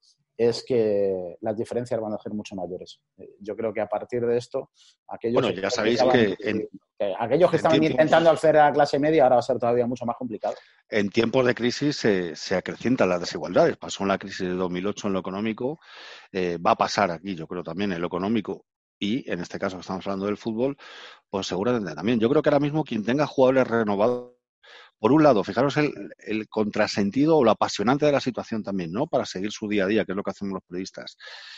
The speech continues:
Speaker 2: y los seguidores del, del fútbol. Por un lado, me parece que es un, un tesoro tener a casi toda tu plantilla renovada, que tiene el contrato para los próximos años, pero por
Speaker 1: Claro,
Speaker 2: otra
Speaker 1: pero
Speaker 2: parte,
Speaker 1: ahora se convierte
Speaker 2: es
Speaker 1: en
Speaker 2: un
Speaker 1: un problema
Speaker 2: agujero,
Speaker 1: también,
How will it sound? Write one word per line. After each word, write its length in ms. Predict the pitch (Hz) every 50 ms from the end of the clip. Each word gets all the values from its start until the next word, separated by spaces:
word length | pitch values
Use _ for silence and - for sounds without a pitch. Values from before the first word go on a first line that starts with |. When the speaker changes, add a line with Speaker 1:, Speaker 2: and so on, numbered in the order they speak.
| - -
Speaker 2:
y 80 | 98
los 140 | 95 95 -
seguidores 420 | - 98 87 92 101 104 95 92 87
del, 300 | 90 90 87 87 85 80
del 140 | 92 90
fútbol. 340 | - - 98 87 78 73 69 _ - - - - - - _ -
Por 140 | - 101
un 80 | 104 113
lado, 300 | 143 156 143 110 92 - -
me 100 | - 95
parece 300 | 90 98 107 - - 107
que 100 | - 110
es 140 | 104 - -
un, 340 | 110 107 107 104 104 101 - _ - _ _ _
un 300 | - 143 139 143 139 127
tesoro 540 | - - 117 - - 170 151 104 69 - _ _ _ _ _ _ _ _ _
tener 240 | - 95 98 117 120
a 40 | 113
casi 220 | 95 90 - - 98
toda 220 | - 110 110 110
tu 120 | 110 123
plantilla 440 | 110 110 107 101 - 117 117 110 107
renovada, 600 | - 101 107 104 101 95 95 107 120 147 185 214 _ _ _ - -
que 80 | 92
tiene 200 | 82 - 95 95
el 60 | 98
contrato 380 | - 95 90 87 107 107 98 90
para 120 | 76 92
los 80 | 90 -
próximos 280 | - 95 110 113 107 -
años, 220 | 123 139 165 - _ _
pero 220 | - 110 101 95
por 140 | - - -
Speaker 1:
Claro, 180 | - 151 151 110
Speaker 2:
otra 40 | 104
Speaker 1:
pero 120 | 147 135
Speaker 2:
parte, 140 | - 156 165
Speaker 1:
ahora 60 | 170
se 120 | 170 180
convierte 300 | 160 170 170 175 165 -
Speaker 2:
es 40 | 180
Speaker 1:
en 60 | 151
Speaker 2:
un 20 | 147
Speaker 1:
un 60 | 147
problema 180 | 143 135 123 - -
Speaker 2:
agujero, 240 | 143 160 160 165 180
Speaker 1:
también, 240 | 180 175 175 -